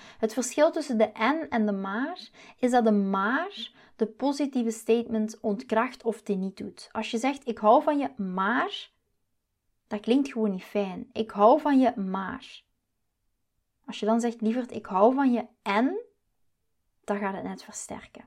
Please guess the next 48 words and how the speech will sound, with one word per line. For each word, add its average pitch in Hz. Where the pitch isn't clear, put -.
Dat 226
bevestigt 240
je 226
vorige 214
statement. 196
En 220
daar 240
ga 254
je 220
verder 196
op 185
bouwen. 185
Dat 220
is 220
veel 277
constructiever 269
en 214
dat 208
is 208
ook 240
veel 285
makkelijker 254
voor 214
hem 214
om 202
te 190
horen. 202
Maar 233
niet 269
alleen 277
makkelijker 262
voor 220
hem, 254
je 262
gaat 226
jezelf 214
daar 220
ook 202
makkelijker 208
maken, 226
omdat 233
je 233
van 220
hem 240
minder 254
weerstand 202
gaat -
krijgen. -